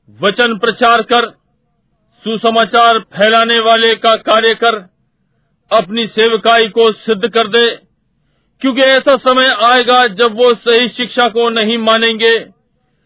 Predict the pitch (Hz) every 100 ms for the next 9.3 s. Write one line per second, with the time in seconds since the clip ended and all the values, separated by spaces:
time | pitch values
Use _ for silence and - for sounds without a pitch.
0 | _ _ 233 262 247 262 262 208 220 233
1 | 247 240 - 240 240 240 240 240 175 214
2 | 226 233 233 226 233 233 226 190 226 226
3 | 220 220 226 220 - 208 240 226 233 185
4 | 123 180 220 220 - 214 220 220 220 226
5 | 208 180 _ _ _ _ _ _ _ _
6 | _ - 220 - 226 240 226 - 220 220
7 | 226 196 - 208 233 214 - 202 220 226
8 | 214 220 220 190 185 214 208 214 208 208
9 | 214 220